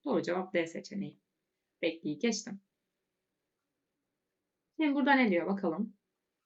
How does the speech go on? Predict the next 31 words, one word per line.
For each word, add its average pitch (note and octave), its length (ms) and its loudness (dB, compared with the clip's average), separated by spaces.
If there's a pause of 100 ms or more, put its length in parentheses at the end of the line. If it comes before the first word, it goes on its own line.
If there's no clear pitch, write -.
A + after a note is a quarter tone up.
(1300)
Olduğuna E4 460 10
göre C#4+ 280 6
X, - 300 -4
Y, C4+ 260 4
Z'nin B3 320 8
toplamının D4 440 6
alabileceği F#3+ 840 6
değerlerden A3+ 680 4
iki G3+ 240 -2
yüze C4 540 4
en D#4 200 4
yakın B3+ 280 6
olanı G#3+ 300 4
kaçtır? - 440 -4 (480)
Şimdi B3+ 300 8
ben D#4 320 8 (240)
öyle A#3+ 280 10
bir C#4 280 8 (200)
şey C4 240 6
seçeceğim C4+ 500 4
ki F#3+ 100 0
arkadaşlar. E3+ 420 -4 (140)
İkinin, G3+ 420 6
üçün E4 300 0
ve A#3+ 100 4
beşin F#3 260 4
katı. - 280 -16 (360)
Bakın G3 240 -8
iki G#3 280 0
x - 240 2
eşittir F#3 500 -2